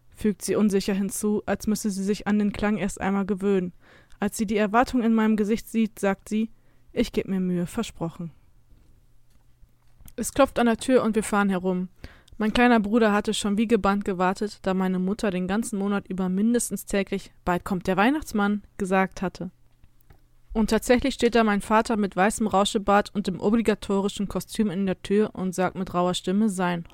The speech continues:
"Ho, ho, ho" auf. Mit fünf Jahren versteht mein Bruder natürlich noch nicht, dass sich sein eigener Vater nur verkleidet hat und strahlt. Letztes Jahr hatte er noch Angst vor dem unechten Weihnachtsmann.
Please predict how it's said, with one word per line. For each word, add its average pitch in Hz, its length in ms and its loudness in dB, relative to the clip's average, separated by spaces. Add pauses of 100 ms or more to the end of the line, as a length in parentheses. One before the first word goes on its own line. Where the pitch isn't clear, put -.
"Ho, 202 340 4
ho, 180 280 2
ho" 196 280 2 (120)
auf. 160 380 -8 (540)
Mit 220 140 2
fünf 302 280 0
Jahren 233 220 4
versteht - 340 -2
mein 208 160 2
Bruder 196 240 4
natürlich 190 460 0
noch 180 140 -6
nicht, 214 340 -2 (380)
dass 196 160 -4
sich 190 120 -4
sein 190 180 0
eigener 196 360 2
Vater 190 340 0
nur 202 140 0
verkleidet 202 480 0
hat 226 200 -2
und 226 140 -2
strahlt. - 500 -4 (640)
Letztes 240 360 0
Jahr 220 220 4
hatte 220 220 -2
er 202 120 -2
noch 208 180 -6
Angst 226 300 0
vor 190 100 0
dem 185 120 0
unechten 180 520 -2
Weihnachtsmann. 170 640 -4